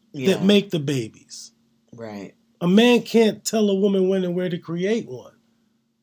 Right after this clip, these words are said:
Speaker 2: You know, so
Speaker 1: Yeah.
Speaker 2: why not have that respect all around?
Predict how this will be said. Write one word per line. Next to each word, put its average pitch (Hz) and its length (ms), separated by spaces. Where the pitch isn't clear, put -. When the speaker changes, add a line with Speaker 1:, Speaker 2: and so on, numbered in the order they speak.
Speaker 2:
You 165 160
know, 202 240
so 220 340
Speaker 1:
Yeah. 117 160
Speaker 2:
why 220 280
not 233 200
have 208 340
that 208 200
respect 202 480
all 185 340
around? 180 420